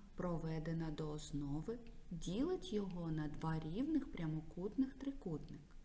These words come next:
Основа дорівнює десять сантиметрів, а висота — дванадцять сантиметрів. Знайти бічну сторону трикутника. Відповідь: тринадцять сантиметрів.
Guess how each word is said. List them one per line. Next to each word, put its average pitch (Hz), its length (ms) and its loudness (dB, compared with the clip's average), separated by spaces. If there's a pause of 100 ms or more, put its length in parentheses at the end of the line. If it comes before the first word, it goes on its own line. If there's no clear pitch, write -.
(400)
Основа 214 720 2 (180)
дорівнює 180 580 2
десять 160 560 -4
сантиметрів, 156 720 -4 (280)
а 190 140 2
висота — 165 720 -4 (200)
дванадцять 202 720 2
сантиметрів. 156 720 -6 (480)
Знайти 170 720 2 (140)
бічну 156 520 -2
сторону 240 580 2
трикутника. 156 840 -4 (800)
Відповідь: 220 680 0 (340)
тринадцять 147 840 -2 (160)
сантиметрів. 170 920 0